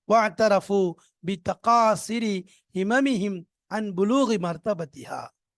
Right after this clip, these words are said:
வஅதரஃபு, அவர்கள் ஒப்புக்கொண்டார்கள், பி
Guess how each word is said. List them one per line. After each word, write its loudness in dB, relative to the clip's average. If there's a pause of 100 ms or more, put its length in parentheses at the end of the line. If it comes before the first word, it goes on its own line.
(520)
வஅதரஃபு, 0
அவர்கள் 2 (240)
ஒப்புக்கொண்டார்கள், 0 (400)
பி -6